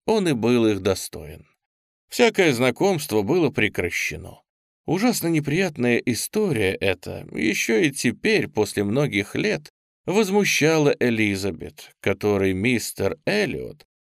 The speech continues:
нравился и сам по себе, и особенно как отцовский наследник, в ком одном с ее безупречной фамильной гордостью усматривала она подходящую партию для старшей дочери сэра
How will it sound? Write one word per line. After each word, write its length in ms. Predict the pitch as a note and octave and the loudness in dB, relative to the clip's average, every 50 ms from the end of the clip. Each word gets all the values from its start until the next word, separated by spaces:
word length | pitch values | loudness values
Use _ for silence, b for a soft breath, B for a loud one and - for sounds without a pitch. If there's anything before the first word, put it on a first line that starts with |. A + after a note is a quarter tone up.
| _ _ | _ _
нравился 800 | - C3+ C#3 C#3 C#3+ D#3 F#3+ G3 F#3+ F#3 F#3 F3 D#3 - D#3+ D3+ | -4 0 2 4 4 6 6 4 4 4 2 0 -2 -2 -2 -2
и 220 | - - B2 A2+ | 0 0 0 0
сам 440 | G2+ - - - - F#3+ E3+ A#2 - | 0 -2 -4 -4 -2 -2 -2 -2 -2
по 140 | - G#2 G2 | 0 -2 -2
себе, 600 | - - G#2 G2 F#2+ D3 G3 F#3 A2 D#2+ - _ _ _ _ - | 0 -2 -2 -2 0 0 -2 -2 -2 -4 -8 _ _ _ _ 2
и 80 | C#3 | 4
особенно 760 | B2+ A2+ A2 - - - B2+ E3+ G3 - G#2+ F#2+ F#2+ E2+ E2 | 4 4 4 2 0 -2 -2 -2 -2 -2 -4 -6 -8 -8 -10
как 240 | - - F#2 F#2+ - | -10 -8 -8 -6 -6
отцовский 580 | G2 F#2+ - - - F#2 F#2+ F#2 - - - A2 | -8 -8 -8 -6 -6 -6 -6 -6 -6 -6 -6 -4
наследник, 760 | B2+ D#3 D#3 - - G#3 A3+ A3 - - - - - - - - _ _ _ _ _ _ _ | -4 -4 -6 -8 -8 -6 -6 -6 -6 -8 -12 -18 -20 -20 -20 -20 _ _ _ _ _ _ _
в 180 | - - - | -20 -20 -12
ком 300 | - - A2 E3+ G3+ G3 | -4 0 0 2 2 2
одном 580 | F3 A#2+ G2+ G2 G2+ G#2 G#2+ B2+ F3 F#3 D#3 A#2+ | 2 0 0 -2 -2 0 0 2 2 0 0 -2
с 120 | - - | -2 -2
ее 280 | G#2 G#2 G#2 A#2 B2 A#2 | 0 2 2 2 2 2
безупречной 880 | G#2+ A2 G#2 G2+ G#2+ G2 - G#2+ G#2 C#3+ D#3+ D3 C#3+ - - A2 A2 G#2+ | 2 0 0 0 -2 -2 0 0 2 2 2 0 -2 -2 -2 0 0 0
фамильной 680 | G2+ - G#2 G2+ G2+ G#2 B2 C3 A#2 G#2 G#2 G2+ G2 | 0 0 0 0 2 2 2 2 0 0 0 -2 -2
гордостью 840 | F2 E2+ - E3+ G3+ F#3+ - - C#3+ - - - - - - - - _ _ _ _ _ _ - | -4 -4 -2 -2 -2 -2 -4 -6 -10 -12 -12 -12 -12 -12 -14 -14 -16 _ _ _ _ _ _ -2
усматривала 1000 | A2+ A#2 A2 - - G2 G2 G2 A2 C3+ D3 - E3 E3 D#3+ E3 E3 E3 E3+ E3+ | 0 0 0 0 -2 0 0 2 2 0 0 -2 -4 -2 -2 0 0 -2 -2 -2
она 240 | E3 F3 F3+ F#3 | -2 -2 -4 -4
подходящую 880 | F3+ - A3+ A#3+ A#3+ - - A3 G3 D3 D3+ D#3 D#3 D3+ - - D3+ C#3+ | -2 -2 -2 -2 0 0 0 0 2 2 2 0 0 -2 -2 -2 -2 -2
партию 540 | - - G2+ G#2 G#2 G#2 G#2+ - - A2+ A2+ | 0 0 2 4 4 2 0 -2 -2 -2 0
для 200 | G#2+ G#2+ G#2 G2+ | 2 2 2 2
старшей 580 | - - - - G2 G2 G2 G2+ - - A#2 A2+ | 0 -2 0 2 2 2 2 0 -2 -2 -2 -2
дочери 560 | G2 F2+ G2+ G2 F#2+ F2 - - G2+ G#2+ A2 | -2 -2 -2 -2 -2 -2 -2 -2 -2 -2 -2
сэра 440 | G#2+ - - G2+ F#2+ F#2 G2 G#2 | -4 -4 -2 0 2 2 2 0